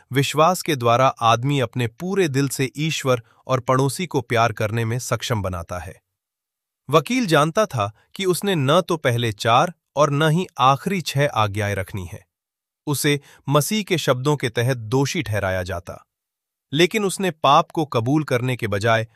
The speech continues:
बहाना बना दिया। सच्चाई को स्वीकार करने के बजाय उन्होंने यह दिखाने का प्रयास किया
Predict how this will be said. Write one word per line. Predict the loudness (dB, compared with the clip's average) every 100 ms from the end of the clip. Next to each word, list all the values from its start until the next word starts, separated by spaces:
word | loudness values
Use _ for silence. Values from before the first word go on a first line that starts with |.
| _ 0
बहाना | 2 4 0 0
बना | -4 -8
दिया। | -12 -16 -18 _ _ _ _ _ _ _ -6
सच्चाई | 0 2 4 2 2
को | -2
स्वीकार | -2 -2 2 2 2
करने | 0 0 -2
के | -2
बजाय | 0 2 2 2 _ _ -2
उन्होंने | 2 2 2 2
यह | 2 2
दिखाने | 0 -2 0 0 0
का | -2
प्रयास | 0 2 0 -2
किया | -6 -6